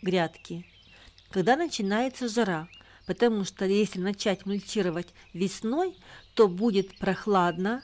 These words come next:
и слизни будут прекрасно жить под соломой. В этом году у нас сейчас уже очень жарко, хотя ягодки еще совсем маленькие. Теперь под соломой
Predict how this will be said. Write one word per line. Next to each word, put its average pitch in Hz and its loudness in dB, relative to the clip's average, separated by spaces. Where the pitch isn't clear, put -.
и 214 0
слизни 208 -2
будут 170 -2
прекрасно 233 0
жить 185 -4
под 202 -4
соломой. 175 0
В - 0
этом 254 0
году 196 -2
у 220 -4
нас 226 2
сейчас 190 0
уже 190 0
очень 190 -2
жарко, 170 -2
хотя - -2
ягодки 208 0
еще 190 -6
совсем 233 -6
маленькие. 165 -4
Теперь 254 -4
под - -4
соломой 180 0